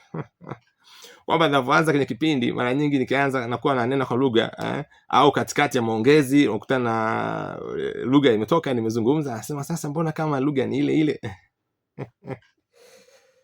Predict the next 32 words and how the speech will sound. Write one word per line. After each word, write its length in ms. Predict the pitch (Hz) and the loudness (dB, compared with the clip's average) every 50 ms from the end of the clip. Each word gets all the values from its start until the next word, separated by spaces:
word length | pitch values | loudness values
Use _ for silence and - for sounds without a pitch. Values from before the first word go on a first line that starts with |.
| _ _ _ _ _ _ - - | _ _ _ _ _ _ -8 -2
Wow, 800 | - 110 120 123 120 123 120 117 120 117 110 113 104 85 82 64 - | 0 2 4 6 6 6 6 4 4 4 2 2 0 -2 -2 -4 -6
amazing. 540 | 95 110 120 120 110 104 98 87 85 - _ _ _ _ - - - _ _ _ _ | -4 -2 0 0 0 0 -2 -4 -8 -10 _ _ _ _ -20 -20 -20 _ _ _ _
Ah, 280 | - 85 98 110 107 107 | -4 0 0 2 2 2
na 80 | 120 123 | 0 -2
anasema 280 | 120 117 - 151 147 | -2 -2 -2 2 4
yeye 140 | 151 160 147 | 4 6 4
anaamini 360 | 117 107 107 110 135 143 139 | 4 2 0 -2 0 0 0
kwamba 340 | 131 135 135 135 120 117 - | 0 0 -2 0 0 0 0
Roho 160 | - 123 131 | 2 0 0
Mtakatifu 340 | 123 120 113 107 - - - | 0 0 0 -2 -2 -2 -2
anakupa 280 | 113 107 - - - 117 | -4 -4 -4 -2 0 0
lugha 220 | 107 107 110 113 | 2 2 2 0
mpya 180 | 131 131 120 117 | 0 0 0 0
kila 140 | 117 110 101 | 0 0 0
siku. 360 | - 107 95 - - - 113 90 - - - - _ _ _ - | -2 -6 -6 -6 -8 -12 -12 -12 -12 -16 -20 -20 _ _ _ -10
<laughs> 500 | 127 123 - _ _ - - 117 - _ _ _ _ _ _ - - - - - _ _ _ _ _ _ _ _ | -10 -10 -10 _ _ -14 -14 -14 -14 _ _ _ _ _ _ -20 -20 -20 -20 -20 _ _ _ _ _ _ _ _
Okay, 360 | - 73 - - - 80 55 55 - _ _ - - _ _ - - | -12 -12 -2 0 2 2 2 0 -4 _ _ -20 -20 _ _ -14 -4
labda 240 | - 185 240 294 220 | -2 0 2 2 2
nijibu 380 | 190 151 139 131 143 151 147 135 | 2 2 0 2 2 2 4 4
katika 280 | 127 120 - - 113 | 2 0 2 -2 -2
mtazamo 440 | 117 117 120 104 107 104 98 95 104 | -2 0 -2 0 0 0 0 2 2
huu. 140 | 104 92 - | 2 0 0
Kwanza, 480 | - 165 214 233 180 131 113 110 117 - _ _ _ _ _ _ _ _ _ _ _ _ _ _ _ _ _ _ _ _ _ _ _ _ _ | 0 0 0 0 0 0 -2 -4 -6 -12 _ _ _ _ _ _ _ _ _ _ _ _ _ _ _ _ _ _ _ _ _ _ _ _ _
of 140 | 120 110 - | -10 -8 2
course, 220 | - 190 175 139 | 4 4 4 6
kunena 220 | - 143 147 151 143 | 4 2 2 2 2
kwa 140 | - 120 | 2 2
lugha, 420 | 120 135 143 127 113 113 110 - - | 2 2 2 2 2 0 0 -2 -4
ah, 280 | 107 104 104 101 98 | -4 -2 -2 -2 -2
ni, 380 | 101 104 104 98 98 98 95 95 | -2 0 0 0 0 0 -2 -4
ni 440 | - 95 101 101 98 98 95 95 92 | -6 -6 -4 -2 -2 -2 -2 -4 -4
kipawa 480 | - 98 - - 101 101 107 135 - | -6 -8 -2 0 2 2 2 0 -4